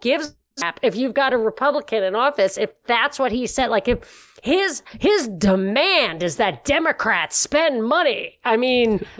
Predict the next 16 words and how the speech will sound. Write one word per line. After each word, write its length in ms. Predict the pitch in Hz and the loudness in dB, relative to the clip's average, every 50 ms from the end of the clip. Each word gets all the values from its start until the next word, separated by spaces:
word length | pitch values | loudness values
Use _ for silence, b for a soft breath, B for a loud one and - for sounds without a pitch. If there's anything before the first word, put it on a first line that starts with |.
| B _ _ | B _ _
I'm 200 | - 262 277 277 | 0 0 0 2
not 240 | 269 269 262 254 247 | 2 0 0 0 0
too 180 | - 262 269 233 | 0 -2 0 2
worried 580 | 202 226 233 240 226 202 165 143 185 175 151 B B B | 2 2 4 4 4 4 2 2 0 -2 -2 B B B
<laughs> 100 | B - | B 0
about 320 | 214 214 254 240 226 226 | 2 2 2 2 2 0
the 180 | 233 233 269 262 - | -2 -4 -4 0 0
impact 560 | 285 269 285 269 - 214 220 185 180 - - | 0 2 2 -2 -4 -2 -2 -2 -2 -2 -2
domestically 600 | 226 196 208 226 233 - - 208 - - 196 185 | -4 -2 0 -2 -2 -2 -6 -10 -6 -2 0 0
of 100 | 180 160 | 0 0
which 240 | 175 214 233 226 - | 0 0 0 0 -2
one 140 | 233 226 202 | -4 -2 -2
of 80 | 185 175 | 0 0
those 200 | 190 196 185 - | 0 -2 -2 -2
guys 360 | - 185 170 165 170 170 - | -2 0 0 0 -2 -2 -2
wins. 480 | 220 285 285 247 196 180 180 175 - | 0 2 2 4 2 2 0 -2 -4